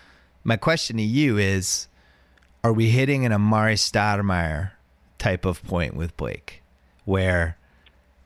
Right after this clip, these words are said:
if you remember with Stoudemire, "Oh my God, this guy's amazing. Jesus, how do we stop him?"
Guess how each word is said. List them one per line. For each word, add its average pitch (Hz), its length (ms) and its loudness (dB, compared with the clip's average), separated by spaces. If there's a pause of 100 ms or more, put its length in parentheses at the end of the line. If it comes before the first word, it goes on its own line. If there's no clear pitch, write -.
if 104 140 -4
you 110 60 4
remember 131 340 4
with 117 120 2
Stoudemire, 127 420 2
"Oh 110 60 2
my 104 140 2
God, 107 320 0
this 95 140 -2
guy's 90 220 -2
amazing. 107 600 0
Jesus, 110 480 -2
how 110 160 0
do 110 80 0
we 95 100 -2
stop 110 400 -2
him?" 110 300 0